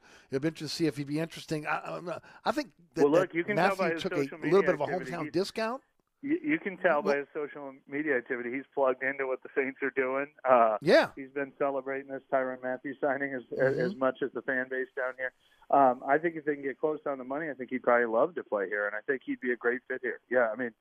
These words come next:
Speaker 1: Me too.
Speaker 2: like I said,
Speaker 1: Me
Speaker 2: we,
Speaker 1: too.
Speaker 2: we only talk about money with the Saints because, you know,
Speaker 1: <laughs>
Speaker 2: it's so precious to them with the cap space
Speaker 1: Yes.
Speaker 2: they have. Um, but yeah, at this point, he's not gonna get overpaid. He, he'll,
Speaker 1: No.
Speaker 2: whoever gets,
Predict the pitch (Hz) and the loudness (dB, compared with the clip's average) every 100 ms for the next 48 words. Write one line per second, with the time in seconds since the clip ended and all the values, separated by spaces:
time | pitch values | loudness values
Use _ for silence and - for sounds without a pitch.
0 | - 117 - 107 165 165 147 190 156 123 | -10 -8 -4 -4 -2 -4 -4 -2 -2 -4
1 | 110 123 185 196 196 202 190 185 175 165 | -4 -6 -4 -8 -8 -8 -4 -4 -2 -4
2 | 151 147 165 175 151 139 - 143 131 123 | -4 -4 -10 -8 -8 -8 -4 -4 -4 -8
3 | 131 127 139 120 113 - _ _ _ _ | -8 -4 0 2 0 -4 _ _ _ _
4 | - 147 127 104 - 143 127 160 147 151 | -2 4 4 4 0 -2 0 0 0 -4
5 | 139 - 135 123 120 120 123 - 151 139 | -10 -4 -2 -2 -2 -6 -6 -2 -2 -2
6 | - 123 110 110 104 107 101 104 - _ | -2 -2 -2 -6 -8 -4 -2 -4 -8 _
7 | _ _ 131 123 113 110 107 - _ - | _ _ 6 6 6 2 -4 -16 _ -6
8 | 139 131 123 143 139 117 120 - 147 196 | 2 2 2 2 0 2 -2 0 0 -2
9 | - - 175 175 202 - 156 160 156 147 | -4 -8 -4 -4 -6 -10 -10 -2 2 2
10 | 143 127 120 120 - 123 113 98 104 90 | 0 -4 -2 -2 -2 -4 -4 -6 -6 -6
11 | 71 - 151 185 - 165 104 98 - 147 | -8 -2 0 0 0 0 0 -6 -10 -6
12 | 151 156 165 196 165 - 151 | -2 -2 -2 -4 -6 -4 -4